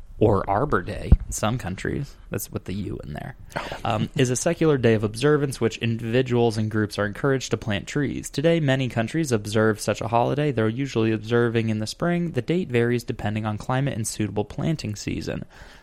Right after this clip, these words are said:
Speaker 1: So it's, it's a multiple countries, but it's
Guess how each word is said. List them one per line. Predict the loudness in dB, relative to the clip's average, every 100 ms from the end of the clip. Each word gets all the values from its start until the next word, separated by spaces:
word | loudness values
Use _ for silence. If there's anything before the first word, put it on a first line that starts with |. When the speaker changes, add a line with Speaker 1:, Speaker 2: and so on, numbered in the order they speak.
| -6
Speaker 1:
So | 0 2 2
it's, | 0 -4
it's | -4 -2 0
a |
multiple | 0 0 0 -2
countries, | 0 -2 -2 0 2 2 0
but | 2 2
it's | 2 0 -6 -10